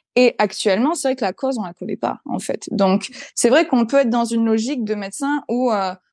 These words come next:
on vient me voir parce que j'ai mal, donc je vais faire en sorte que la personne ait plus mal. Ouais, mais c'est pas ça. Enfin, on résout pas le problème de cette façon. Et c'est vrai que j'ai eu essayé, par exemple, sur un mois,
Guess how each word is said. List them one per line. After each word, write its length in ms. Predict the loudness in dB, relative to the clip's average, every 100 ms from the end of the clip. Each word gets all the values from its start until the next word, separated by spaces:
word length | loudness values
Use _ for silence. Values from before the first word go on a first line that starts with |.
| _
on 120 | -4
vient 180 | 0 2
me 60 | 4
voir 220 | 4 2
parce 200 | -4 -4
que 80 | -6
j'ai 160 | -4
mal, 260 | 0 2 0 -4 -8
donc 180 | -6 -2
je 80 | -2
vais 20 |
faire 200 | -2 -4
en 60 |
sorte 200 | -6 -8
que 60 | -8
la 100 | -8
personne 320 | -6 -2 0
ait 60 | 0
plus 160 | 2
mal. 200 | 4 2 0
Ouais, 240 | 0 0
mais 100 | 0
c'est 140 | -2 -2
pas 140 | -2
ça. 280 | 0 2 2 -2 0
Enfin, 160 | 0 0 -10 _ _
on 120 | -4
résout 260 | 2 2 2
pas 200 | 0 -4
le 40 |
problème 380 | -4 -4 -4 -4
de 60 | -6
cette 260 | -10 -12
façon. 320 | -10 -10 -10 -14 _ _ _ _
Et 100 | 0
c'est 140 | 2 4
vrai 160 | 2
que 140 | 4 2
j'ai 400 | 4 4 2 2
eu 200 | 2 2
essayé, 520 | 0 0 0 2 0
par 160 | 0 -2
exemple, 260 | -2 -4
sur 200 | -4 -6 -4
un 100 | -4
mois, 300 | -2 -2